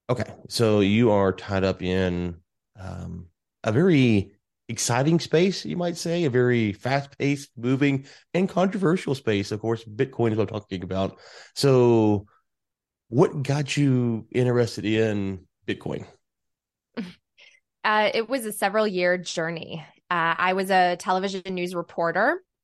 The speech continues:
Speaker 2: And honestly, I, I was never really thinking about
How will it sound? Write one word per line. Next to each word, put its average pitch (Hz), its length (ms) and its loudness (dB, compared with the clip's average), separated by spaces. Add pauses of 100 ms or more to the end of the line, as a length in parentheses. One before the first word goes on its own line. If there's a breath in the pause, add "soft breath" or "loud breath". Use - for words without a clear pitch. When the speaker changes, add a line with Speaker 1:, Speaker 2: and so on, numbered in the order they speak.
(180)
Speaker 2:
And 180 580 -2
honestly, 226 340 -2
I, 180 60 2
I 180 240 -2
was 180 260 -8
never 185 240 -2
really 175 220 -2
thinking 180 480 -6
about 151 480 0